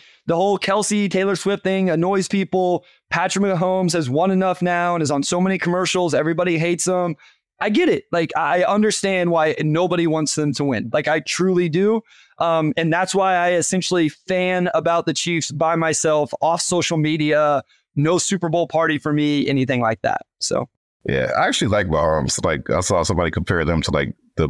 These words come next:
Speaker 2: the, the, the Patriots with Brady, but I'm not there at all. I think his solid play is always really fun. Like, I like Kelce. Like, I like some of the guys on that team.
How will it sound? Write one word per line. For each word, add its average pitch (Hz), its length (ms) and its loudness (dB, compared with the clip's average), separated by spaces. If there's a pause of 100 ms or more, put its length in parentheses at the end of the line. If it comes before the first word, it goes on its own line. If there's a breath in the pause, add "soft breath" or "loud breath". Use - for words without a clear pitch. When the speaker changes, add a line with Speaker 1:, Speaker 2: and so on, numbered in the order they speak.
(140)
Speaker 2:
the, 82 260 0
the, 85 220 0
the 85 80 0
Patriots 80 680 0
with 73 180 -2
Brady, 73 380 0
but 65 300 0
I'm 120 80 2
not 107 160 -2
there 92 160 2
at 67 80 0
all. 69 260 0
I - 60 -2
think 80 160 0
his 76 140 -2
solid 67 260 0
play 65 160 0
is 67 80 0
always 67 260 0
really 71 160 0
fun. 67 380 0
Like, 64 160 -2
I - 60 0
like 71 180 -2
Kelce. 67 480 -2 (100)
Like, 65 120 -4
I 64 40 -2
like 64 140 -2
some 73 160 -2
of 69 60 -2
the 65 40 2
guys 64 200 -2
on 69 60 -2
that 64 160 -2
team. 65 280 -2